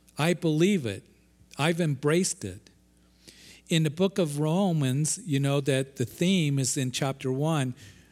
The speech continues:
that I'm not ashamed of the gospel of Christ, for it is the power of God to salvation for all who believe. Then at the end of the book of Romans, he writes,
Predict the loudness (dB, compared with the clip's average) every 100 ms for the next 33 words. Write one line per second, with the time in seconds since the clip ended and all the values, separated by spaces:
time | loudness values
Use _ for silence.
0 | _ 0 0 2 0 0 0 0 0 2
1 | 2 2 0 0 0 -2 -4 -2 -2 -2
2 | -4 -6 -2 -2 -2 -4 -2 -2 -2 -4
3 | -4 -2 -2 -2 -4 -4 -4 -4 -4 -4
4 | -2 -2 -4 -6 -4 -2 -2 -2 -4 -4
5 | -2 -2 -2 -6 -18 -20 -20 -4 0 2
6 | 0 0 2 2 0 0 -2 -2 -6 -4
7 | -2 -2 -6 -14 -16 -12 -6 -2 -2 0
8 | -2 -2 -4 -10 -20 -2 0 0 0 0
9 | -2 -8